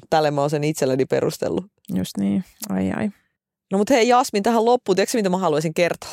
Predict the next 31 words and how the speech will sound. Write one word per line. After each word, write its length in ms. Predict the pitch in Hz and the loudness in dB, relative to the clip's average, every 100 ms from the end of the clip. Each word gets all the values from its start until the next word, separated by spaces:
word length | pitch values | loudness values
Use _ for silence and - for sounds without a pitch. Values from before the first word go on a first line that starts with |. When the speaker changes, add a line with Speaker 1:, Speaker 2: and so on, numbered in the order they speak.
| - | -18
Speaker 1:
Mä 760 | - _ - _ _ _ _ | -20 _ -14 _ _ _ _
haluaisin 240 | 339 330 220 | 0 2 2
kertoa 320 | 202 214 180 | 2 2 2
se, 80 | 196 | 2
että 200 | - 466 | 0 0
kevät 200 | 208 - - | 0 -2 -2
tulee. 320 | 214 - 185 - _ - - | -2 -2 -6 -14 _ -2 0
Speaker 2:
<laughs> 340 | - - 359 | 0 2 2
Speaker 1:
Ihan. 320 | 294 214 302 - - - - - | 4 2 0 -4 -18 -20 -20 -6
Ihan 160 | 254 262 | -2 2
vaan 120 | 226 | 2
sulle 160 | 240 240 | 2 0
tiedoksi, 440 | 262 233 160 151 339 | 2 4 4 4 6
Speaker 2:
Kevät 240 | 359 269 | 6 2
Speaker 1:
et 80 | - | 2
Speaker 2:
keikkuen 540 | 247 381 - 285 294 262 | 4 4 4 2 2 2
tulevi. 460 | 339 185 147 156 - - - - | 2 2 0 -2 -6 -18 -4 2
Speaker 1:
sä 80 | |
oot 100 | 240 | 2
saanut 300 | - 277 254 | 4 4 4
nyt 140 | 247 247 | 0 2
monta 220 | 277 302 | 0 0
kuukautta 580 | - 254 220 165 165 180 | 0 0 4 4 4 4
tätä 260 | 170 170 175 | 4 6 4
sun, 220 | 185 170 | 2 0
niinku, 240 | 170 165 175 | 0 -2 2
talven 400 | 208 214 180 165 | 4 6 4 2
ihmemaata 640 | 185 180 143 139 139 135 151 | 0 2 0 2 2 0 -2
tässä, 300 | 139 - 147 | -4 -2 -2
kuule. 360 | 135 135 160 165 | 0 2 0 0
Et 180 | 151 151 | -2 -2